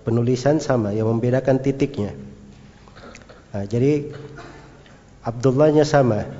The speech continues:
yang beda Buraid dan apa? Yazidnya. Buraid dan Yazid ini masuk ke dalam apa? Al-Mu'talif wal Mukhtalif.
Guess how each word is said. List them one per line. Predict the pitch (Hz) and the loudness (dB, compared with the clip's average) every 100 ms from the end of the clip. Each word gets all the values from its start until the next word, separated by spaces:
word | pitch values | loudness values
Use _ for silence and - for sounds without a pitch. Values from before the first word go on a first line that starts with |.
| - | -6
yang | 120 120 | 0 0
beda | 120 123 139 196 175 - - 139 | 0 2 2 2 -2 -8 -12 -4
Buraid | 120 127 151 120 | 0 2 0 2
dan | 123 117 | 2 2
apa? | 110 160 247 - - - - - - - - - - - - - | 2 0 0 -8 -16 -20 -20 -20 -20 -20 -20 -20 -20 -20 -18 -4
Yazidnya. | 117 117 139 - 107 95 - - - - - - - | 0 0 -2 -2 -4 -6 -12 -18 -20 -20 -20 -20 -10
Buraid | 117 117 165 143 | -2 2 2 2
dan | 131 127 | 4 4
Yazid | 123 110 151 - - | 2 2 0 0 -4
ini | 135 123 165 170 | -2 2 2 2
masuk | 123 127 147 147 | 2 2 0 0
ke | |
dalam | 123 120 113 | 0 2 2
apa? | 110 151 208 - - - - - - - - - - - | 0 -2 -4 -10 -18 -20 -20 -20 -20 -20 -20 -20 -20 -4
Al-Mu'talif | 117 120 131 120 127 175 185 - - - - - - | -2 0 -2 -2 0 0 -4 -10 -20 -20 -20 -16 -4
wal | 117 | 0
Mukhtalif. | 117 117 - 113 98 | 0 0 -2 -2 -2